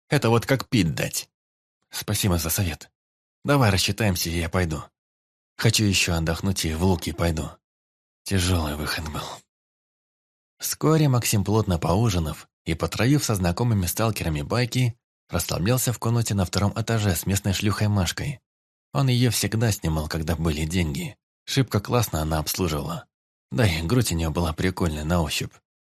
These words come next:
А что ещё нужно усталому сталкеру? Рюмка спирта да классный секс. Вот и весь релакс. Утром Зелёный, позавтракав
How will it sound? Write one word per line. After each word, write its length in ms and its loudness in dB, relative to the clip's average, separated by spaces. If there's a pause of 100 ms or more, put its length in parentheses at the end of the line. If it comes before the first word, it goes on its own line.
(100)
А 120 2
что 200 2
ещё 420 6
нужно 340 4
усталому 560 0
сталкеру? 600 0 (540)
Рюмка 400 4
спирта 420 0
да 160 0
классный 460 2
секс. 480 -2 (260)
Вот 300 2
и 40 0
весь 280 2
релакс. 560 -2 (520)
Утром 440 2
Зелёный, 400 2
позавтракав 840 -2